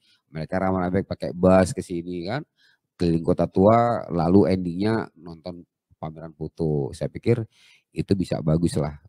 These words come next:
Eh, itu season kedua, eh, kita istirahat dulu dan langsung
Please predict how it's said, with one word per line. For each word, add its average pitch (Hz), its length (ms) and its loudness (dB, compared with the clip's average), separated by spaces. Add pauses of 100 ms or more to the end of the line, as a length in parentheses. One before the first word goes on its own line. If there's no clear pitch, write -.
(160)
Eh, 92 580 2 (960)
itu - 240 2
season 120 240 8
kedua, 127 560 10
eh, 95 640 0 (120)
kita - 200 -4
istirahat 87 280 0
dulu 101 480 6
dan 87 440 -8 (160)
langsung 87 600 -8